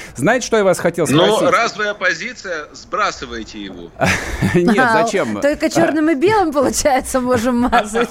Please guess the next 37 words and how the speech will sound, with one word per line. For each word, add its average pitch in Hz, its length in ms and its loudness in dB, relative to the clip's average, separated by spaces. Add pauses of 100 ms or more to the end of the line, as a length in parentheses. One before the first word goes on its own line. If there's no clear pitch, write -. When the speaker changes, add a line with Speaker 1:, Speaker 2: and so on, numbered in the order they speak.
(100)
Speaker 1:
<laughs> - 80 -6
Мы 180 300 2
продавим, 180 640 2
да, 127 180 2
наши 139 380 0
идеи 135 320 2
относительно 120 680 0
будущего 107 580 0
Малороссии 127 580 2
и - 20 0
Украины. 113 380 2
Знаете, 208 260 2
что - 140 -2
хотел 160 280 2
вас 139 180 2
спросить? 143 680 -2
А, 127 480 4 (280)
ну, 185 360 0
мы, 165 320 0
конечно, 185 360 0
не 185 80 0
могли 185 380 0
не 170 120 0
обратить 165 440 0
внимания 160 540 2
на 139 180 4
ваш, 147 400 0
а, 131 240 4
музыкальный 127 600 0
номер, 120 340 0
который 104 400 0
громко 113 420 0
прозвучал, 98 640 0
а, 92 200 4
в 90 100 -2
русском 101 320 -2
Ютубе. 87 560 -2